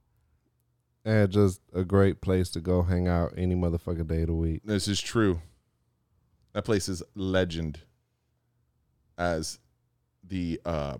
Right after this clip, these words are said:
Speaker 2: British and Irish say. "You're fucking legend. You're a legend." That's, that's Sandbar.
Speaker 1: Okay.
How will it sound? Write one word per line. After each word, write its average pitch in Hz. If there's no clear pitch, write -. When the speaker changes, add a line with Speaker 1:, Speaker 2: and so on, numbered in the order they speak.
Speaker 2:
British 92
and 87
Irish 85
say. 78
"You're 123
fucking 175
legend. 147
You're 131
a -
legend." 143
That's, -
that's 101
Sandbar. 78
Speaker 1:
Okay. 95